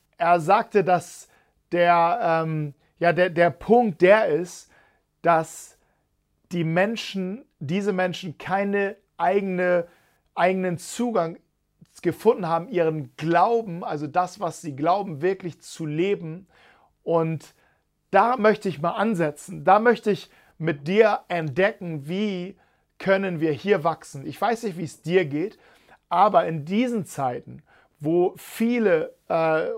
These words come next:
Methoden und Systeme unserer Kirche nicht mehr vorhanden sind, fällt es für den einen oder anderen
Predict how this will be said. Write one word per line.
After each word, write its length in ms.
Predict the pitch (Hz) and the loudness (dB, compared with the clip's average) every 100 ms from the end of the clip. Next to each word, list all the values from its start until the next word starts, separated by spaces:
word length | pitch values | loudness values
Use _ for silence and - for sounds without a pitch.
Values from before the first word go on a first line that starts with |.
| - - | -10 -16
Methoden 720 | 196 156 151 - 214 254 214 170 | -6 -4 -4 4 6 6 6 2
und 140 | 151 | -2
Systeme 520 | 147 - - 220 220 | -6 -8 -4 -2 -2
unserer 320 | 196 233 330 | -4 -4 -6
Kirche 500 | - 160 147 147 143 - | -4 -4 -4 -4 -6 -6
nicht 400 | 147 180 220 - | -2 0 -2 -4
mehr 140 | 160 | -8
vorhanden 420 | - 135 127 139 | -6 -6 -6 -8
sind, 320 | 120 156 208 - _ _ _ _ _ _ _ _ | -8 -6 -6 -12 _ _ _ _ _ _ _ _
fällt 380 | _ - 196 214 | _ 2 4 4
es 320 | 202 - - _ _ _ _ | 0 -4 -10 _ _ _ _
für 320 | _ - 180 - _ | _ -16 -14 -14 _
den 240 | 147 165 180 | -4 -2 4
einen 240 | 208 220 | 6 6
oder 240 | 190 180 | 6 4
anderen 420 | - 220 202 170 | 2 -2 -2 -4